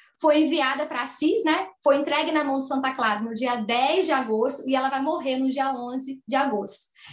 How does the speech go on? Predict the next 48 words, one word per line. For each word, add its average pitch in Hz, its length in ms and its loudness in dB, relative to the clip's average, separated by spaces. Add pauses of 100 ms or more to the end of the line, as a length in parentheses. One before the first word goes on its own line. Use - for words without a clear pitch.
(120)
Então, 254 240 2
é 254 80 4
por 247 140 2
isso 262 120 2
que 302 80 2
a 277 40 4
gente 285 240 0
sempre 294 340 2
diz 262 260 2
que 285 120 0
ela 269 400 4
estava 262 280 -4
esperando 269 460 2
mesmo 262 380 0
essa - 260 -4
questão 254 280 -4
da 262 100 2
regra, 262 520 0 (280)
porque 233 60 0
ela 214 80 -4
tava 233 160 -4
muito 262 180 0
doente 247 300 -4
já 247 100 0
há 233 60 0
muitos 269 280 2
anos, 294 300 2
cada 247 220 -2
vez 240 120 -4
mais 247 220 -4
piorando, 262 500 -2 (440)
e 262 100 6
aí 254 220 2
ela 262 140 -2
vai 269 140 -4
morrer 269 360 -4
mesmo 254 340 0
um 311 40 4
dia 294 140 2
depois 269 440 0
da 269 100 0
regra 247 460 -4
ser - 140 -4
assinada. 254 580 -6 (420)
É 339 80 0
isso, 247 300 -2
muito 262 160 -4
obrigada. 220 580 -6